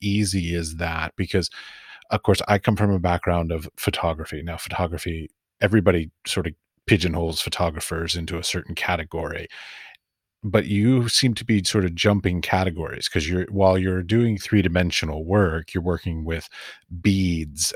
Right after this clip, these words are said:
and steel and wood and glass and all kinds of different mediums. And how easy is it to sort of work in different mediums, not for you, but, like,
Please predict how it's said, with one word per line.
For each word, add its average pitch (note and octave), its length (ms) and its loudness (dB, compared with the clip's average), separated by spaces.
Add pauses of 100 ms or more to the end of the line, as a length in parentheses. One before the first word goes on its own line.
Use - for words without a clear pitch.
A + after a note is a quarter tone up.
and D#2+ 220 -4
steel F2+ 640 2
and E2 260 -2
wood F#2 440 4
and E2 260 -4
glass F2+ 720 2
and E2+ 160 -6
all F2+ 140 0
kinds F#2 260 0
of E2+ 80 -4
different E2+ 280 -6
mediums. F#2 520 0
And E2+ 180 -6 (400)
how B2 280 2
easy A#2+ 420 4
is E2+ 160 0
it F2 160 -4
to F2 240 0
sort F2 200 -2
of E2 120 -8
work F#2 360 -2
in E2 220 -4 (320)
different F#2 360 2
mediums, F2 500 -2 (120)
not A2 300 0
for F#2+ 200 0
you, F#2+ 560 4
but, F2 200 -6
like, F2 180 0